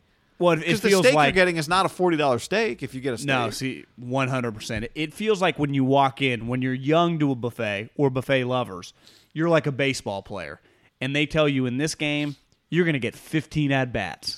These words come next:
Speaker 1: So you're like, "Fuck yeah, <laughs> right? I'm gonna get," but you actually don't. You get, like anything, you're just getting the same number of bats. Your stomach is your stomach,
Speaker 2: Yeah.
Speaker 1: and then, like you said, the shit you're taking 'cause you see, well, there's pizza, there's pasta. I want some Chinese food. I'll put some pot stickers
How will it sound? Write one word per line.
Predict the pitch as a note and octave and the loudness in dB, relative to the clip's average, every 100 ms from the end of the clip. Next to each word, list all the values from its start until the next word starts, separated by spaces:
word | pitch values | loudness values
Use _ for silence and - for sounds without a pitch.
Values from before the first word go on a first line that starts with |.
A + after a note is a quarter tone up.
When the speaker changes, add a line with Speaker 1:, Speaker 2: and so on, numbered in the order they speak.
| - | -10
Speaker 1:
So | |
you're | G#2+ | -12
like, | - | -14
"Fuck | - A#2 - | -8 -8 -6
yeah, | A#2 D#3+ - - | -2 -2 -2 -16
<laughs> | - | -14
right? | - A#2 | -6 -6
I'm | C3+ B2 | -4 -4
gonna | B2 | -4
get," | A#2 B2 - _ _ _ _ | -4 -8 -10 _ _ _ _
but | D3 | -4
you | C#3 G#3+ | 0 2
actually | G3+ E3 D3 C3 | 2 2 -2 -4
don't. | A2 D#3 C#3 - - | 2 2 2 -6 -8
You | D3 | -2
get, | D#3 D3+ - | 2 0 -2
like | C3+ C3+ C3+ | -4 -2 0
anything, | D#3 E3+ C3 | 0 2 0
you're | B2+ D3 | -2 -2
just | C3+ | 0
getting | D#3 | 0
the | B2+ | 0
same | - D3+ C#3+ | 0 2 2
number | C#3 C3+ | 0 2
of | B2 | 0
bats. | A#2+ D3 - | 2 0 0
Your | D#3+ | -2
stomach | - - F#3 D#3 | 0 2 2 2
is | C#3 C3+ | 0 -2
your | G#2+ | -4
stomach, | F3 - F3 F3+ A2+ - - | -8 -2 0 2 -2 -8 -12
Speaker 2:
Yeah. | F#3 G#3+ | -2 2
Speaker 1:
and | F3+ | 2
then, | G3 | 4
like | F#3+ D#3+ | 2 2
you | |
said, | D3+ F#3+ | 2 2
the | D3 | 0
shit | - G3 | 0 0
you're | F3+ D#3 | 0 0
taking | F3 G3+ E3+ C3 | 2 0 -2 -8
'cause | C#3+ | -10
you | B2+ | -10
see, | - C#3 A#2 _ _ _ | -6 -6 -8 _ _ _
well, | B2 | -8
there's | A#2 - | -8 -2
pizza, | E3+ F3 G3 G3+ | 0 2 2 0
there's | A#2+ | -2
pasta. | - D#3 D#3+ F3+ A3 | -6 0 0 2 0
I | |
want | C#3 B2 | -2 -6
some | A2 | -10
Chinese | - D#3 D3 D3 F#3+ F3+ | -2 0 2 2 2 0
food. | G#3 A#3 | 0 0
I'll | B2+ | 0
put | G2+ D3+ C#3+ | -2 -8 -8
some | B2 | -6
pot | D3+ F#3+ | 0 0
stickers | - A3+ A3+ A#3+ | 0 -4 -2 -6